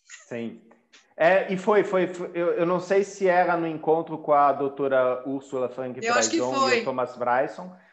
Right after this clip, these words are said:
Speaker 1: né, que acabou vindo o tema, querendo ou não, né, a gente que olha pra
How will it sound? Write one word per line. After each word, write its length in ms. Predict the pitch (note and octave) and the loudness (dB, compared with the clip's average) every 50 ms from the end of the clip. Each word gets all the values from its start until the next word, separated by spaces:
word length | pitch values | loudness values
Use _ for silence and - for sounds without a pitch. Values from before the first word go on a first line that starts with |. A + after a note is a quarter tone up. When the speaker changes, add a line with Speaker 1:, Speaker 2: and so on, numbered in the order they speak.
| _ _ _ _ - | _ _ _ _ -6
Speaker 1:
né, 200 | C3 C#3 D3 D3+ | -2 -2 0 0
que 240 | - F3 F3 F3+ | 0 -2 -2 -2
acabou 580 | E3+ - D#3 D3+ D3+ F#3+ F3 E3 D3+ E3 F3+ F3 | -2 0 -2 0 2 2 2 2 2 2 0 0
vindo 380 | C#3+ C#3 E3+ F#3 G3+ G3+ F3+ D#3+ | 0 -2 -4 -4 -4 -2 -2 -2
o 80 | - | -2
tema, 420 | - D#3 D3 D#3 F3+ F#3 F3 D#3+ D#3 | -2 -2 -2 -2 -2 0 0 0 0
querendo 460 | - - E3+ E3 F3+ G3+ G#3+ G#3 F#3 | 0 -2 -2 0 0 -2 -2 0 0
ou 100 | F3 D#3+ | 0 0
não, 240 | D#3 E3+ F3+ F3+ E3+ | 0 0 -2 -2 0
né, 180 | E3 E3+ E3+ | 2 2 2
a 80 | E3+ D3+ | 2 0
gente 340 | C#3+ D#3+ E3+ F3+ F3 - - | -2 -4 -6 -6 -8 -12 -18
que 180 | - - E3 C#3+ | -14 -8 -4 0
olha 480 | C#3 C#3 C#3 C#3+ C#3 C#3 C3+ B2+ B2 | 2 4 4 4 4 2 2 -2 -4
pra 500 | - - - - C#3 C3+ C3+ C3+ - - | -4 -6 -6 -2 0 2 2 2 0 -2